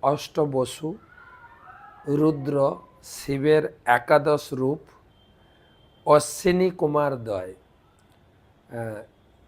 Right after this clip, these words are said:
দেবচিকিৎসক, দেবচিকিৎসক, অশ্বিনী কুমার দ্বয়, মরুত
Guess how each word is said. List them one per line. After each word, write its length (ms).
দেবচিকিৎসক, 1040
দেবচিকিৎসক, 880
অশ্বিনী 480
কুমার 420
দ্বয়, 260
মরুত 500